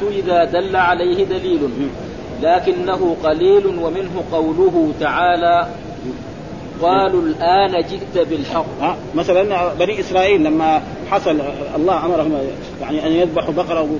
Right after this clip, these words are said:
Speaker 2: وسألوا، سألوا في الآخر: "قالوا الآن جئت بالحق"، وأول جاءهم بالباطل، معناه جاء، جاء، جاء، إيه؟ بالحق الواضح. ها؟ أول جاء بالحق.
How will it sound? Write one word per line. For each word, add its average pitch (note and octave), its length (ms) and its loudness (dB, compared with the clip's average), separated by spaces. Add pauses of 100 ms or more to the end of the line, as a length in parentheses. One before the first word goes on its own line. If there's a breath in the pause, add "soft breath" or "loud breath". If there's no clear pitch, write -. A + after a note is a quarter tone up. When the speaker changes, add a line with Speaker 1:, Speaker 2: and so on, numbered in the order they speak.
(240)
Speaker 2:
وسألوا، E3+ 360 -2
سألوا E3 280 -2
في D#3 60 -4
الآخر: G#3 400 0 (320)
"قالوا G#3+ 220 4
الآن G#3+ 480 2
جئت F3+ 200 0
بالحق"، D3+ 220 -2 (100)
وأول F3 280 2
جاءهم F#3 200 4
بالباطل، F3+ 460 2 (1040)
معناه F#3 340 2
جاء، E3 280 0
جاء، E3 240 0
جاء، F3 180 2
إيه؟ E3+ 240 2 (220)
بالحق B3+ 480 -2
الواضح. D#3 540 2 (1600)
ها؟ F3 120 -4 (640)
أول A#3+ 240 2
جاء A#3 120 2
بالحق. G3+ 280 -2